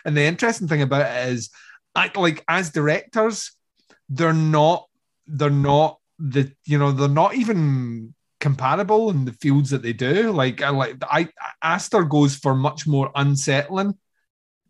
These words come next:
kind of, like, the, the way he tells stories is,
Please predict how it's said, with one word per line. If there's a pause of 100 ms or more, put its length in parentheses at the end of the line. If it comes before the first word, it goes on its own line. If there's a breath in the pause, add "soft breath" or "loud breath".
(440)
kind
of,
like,
the,
the
way
he
tells
stories
is,